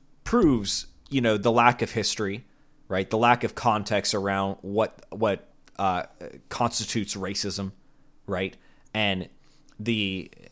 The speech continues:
a lack of the knowledge of the races in the world too, and what they are and where they interact, and a very, very simple-minded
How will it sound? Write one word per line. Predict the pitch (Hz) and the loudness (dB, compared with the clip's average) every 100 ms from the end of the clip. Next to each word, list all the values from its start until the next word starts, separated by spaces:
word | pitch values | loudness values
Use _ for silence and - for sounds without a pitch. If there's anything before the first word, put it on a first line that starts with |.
| - - _ _ _ _ - _ - 101 - - - | -20 -20 _ _ _ _ -20 _ -20 -20 -20 -18 -12
a | - 117 | -4 4
lack | 123 135 | 6 6
of | 131 | 4
the | 110 | 2
knowledge | 113 117 104 | 4 4 4
of | - 104 | -2 -4
the | 104 | -2
races | 98 95 98 | -2 -4 -4
in | 95 95 | -4 -4
the | |
world | 90 95 90 80 | -2 0 -2 -2
too, | - 107 90 | -2 -2 -2
and | 82 98 | -4 -4
what | 107 | -2
they | - 98 | -2 0
are | 95 95 | 0 0
and | 90 90 | -2 -2
where | 101 | -2
they | 90 85 85 - - | -2 -6 -8 -8 -6
interact, | 107 95 92 95 - | -4 -2 -2 -4 -8
and | 98 90 - - - - | -8 -8 -12 -20 -20 -8
a | 110 107 | -2 -2
very, | 101 127 156 131 | 4 6 6 4
very | 110 123 120 104 92 - _ _ _ _ - | 4 6 6 4 -2 -12 _ _ _ _ -6
simple-minded | - - - 139 143 127 110 104 101 95 87 90 | -2 0 2 2 4 4 4 2 2 0 0 -4